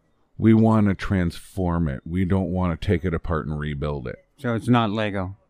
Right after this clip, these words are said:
Speaker 1: It's not Lego, no. Um, there's a couple incidences where it's allowed. For example, I just watched a review about a Megatron,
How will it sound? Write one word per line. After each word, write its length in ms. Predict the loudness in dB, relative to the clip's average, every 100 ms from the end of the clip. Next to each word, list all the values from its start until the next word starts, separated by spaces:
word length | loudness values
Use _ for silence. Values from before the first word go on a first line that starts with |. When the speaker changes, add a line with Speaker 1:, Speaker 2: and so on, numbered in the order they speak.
| _
Speaker 1:
It's 200 | -4 4
not 360 | 6 8 6 0
Lego, 580 | -4 -4 -6 -10 -10 -10
no. 300 | -4 -4 -4 -10 _ _ _ _ -4
Um, 640 | 2 6 6 4 2 -2 -8 _ _ -4
there's 220 | 0 2
a 40 | 2
couple 520 | 2 2 2 2 2
incidences 880 | 2 -2 0 0 0 0 -2 -4 -2
where 220 | -2 -2
it's 120 | -2 -4
allowed. 480 | -4 -2 -2 -4
For 160 | -2 -4
example, 440 | -2 -2 -2 0
I 100 | -2
just 240 | 0 -2 0
watched 260 | -2 -2
a 60 | -4
review 440 | -4 -2 -2 0
about 240 | 0 0 0
a 40 |
Megatron, 760 | -2 -2 -2 -4 -2 -4 -4